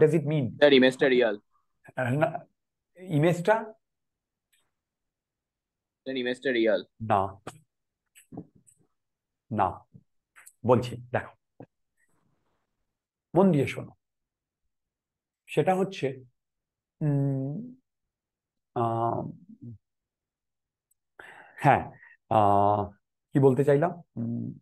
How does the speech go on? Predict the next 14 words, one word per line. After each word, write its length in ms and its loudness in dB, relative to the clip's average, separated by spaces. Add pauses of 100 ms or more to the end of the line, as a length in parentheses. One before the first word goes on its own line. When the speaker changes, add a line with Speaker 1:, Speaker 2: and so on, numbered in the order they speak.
(600)
Speaker 1:
হ্যাঁ, 280 -2 (120)
এই 80 0
যে 80 2
কার্ভ 240 6
সারফেস, 280 0
ভালো 180 6
করে 120 6
সবাই 200 4
লক্ষ্য 200 2
করো। 240 2 (2250)
এই 320 2
কার্ভ 260 4 (100)
সারফেস 420 -4
থেকে 400 -6